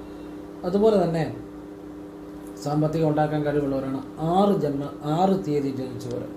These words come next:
സിക്സ്. അവർക്ക് ഭദ്രകാളിയുടെ അനുഗ്രഹം വളരെ അനിവാര്യമാണ്. ഭദ്രകാളിയുടെ അനുഗ്രഹം വളരെ, വളരെ അനു-, അനിവാര്യമാണ്. അതുപോലെ ഓം കൃഷ്ണായ നമ എന്ന മന്ത്രം ഇവർക്ക്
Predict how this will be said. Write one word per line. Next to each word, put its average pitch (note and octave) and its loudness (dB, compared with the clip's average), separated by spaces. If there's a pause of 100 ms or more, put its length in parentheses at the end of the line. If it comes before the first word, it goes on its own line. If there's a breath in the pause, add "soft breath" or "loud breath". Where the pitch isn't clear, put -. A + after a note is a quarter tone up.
(340)
സിക്സ്. D#3 -2 (1040)
അവർക്ക് G3+ 2
ഭദ്രകാളിയുടെ G3 4
അനുഗ്രഹം D#3+ 0
വളരെ D3 2
അനിവാര്യമാണ്. C#3 -2 (1500)
ഭദ്രകാളിയുടെ D#3+ 2
അനുഗ്രഹം C#3 -2 (520)
വളരെ, D3+ 0
വളരെ D3 2 (280)
അനു-, C3 -6 (280)
അനിവാര്യമാണ്. C#3+ 0 (680)
അതുപോലെ D#3+ 4 (760)
ഓം F#3+ 4 (120)
കൃഷ്ണായ A3 4 (100)
നമ F#3 2
എന്ന E3+ -2
മന്ത്രം D#3+ 2
ഇവർക്ക് D#3 0